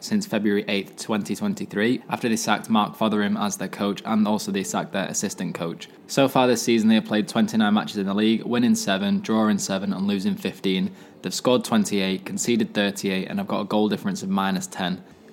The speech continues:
At the John Smith Stadium this season, they have played fifteen, won five, drawn three, and have lost seven. They've scored fourteen, conceded fifteen, and kept five clean sheets there.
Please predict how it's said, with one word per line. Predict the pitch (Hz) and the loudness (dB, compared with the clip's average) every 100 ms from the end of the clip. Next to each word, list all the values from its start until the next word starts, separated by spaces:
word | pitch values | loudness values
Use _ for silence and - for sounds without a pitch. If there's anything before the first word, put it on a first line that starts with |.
| - | -2
At | 135 127 | 0 2
the | |
John | 123 117 | 4 2
Smith | 113 113 | 4 0
Stadium | 110 113 107 104 | 2 2 4 4
this | 98 | 2
season, | - 110 107 107 | 2 4 6 4
they | 101 | 2
have | - | 0
played | 120 120 | 2 2
fifteen, | - 107 - 101 101 101 | 2 -2 0 0 0 0
won | 110 123 | 2 2
five, | 123 - 104 101 98 | 2 2 2 2 0
drawn | - 113 113 | 2 4 6
three, | 113 98 95 98 | 4 2 0 0
and | - | -2
have | 98 98 | -2 -2
lost | 92 - | -2 -2
seven. | - 104 107 107 | 0 2 4 2
They've | 104 | 0
scored | 92 - 101 | -4 -2 -2
fourteen, | - 117 117 110 113 113 110 | -2 0 2 2 2 4 2
conceded | 101 - 104 98 | -2 -2 -2 -2
fifteen, | - 107 - 104 95 | -2 -4 0 0 0
and | 95 | -2
kept | - 82 | -6 -6
five | - 104 101 | 0 2 2
clean | - 104 | 0 -2
sheets | 95 98 90 | 0 -2 -4
there. | - 90 | -4 -4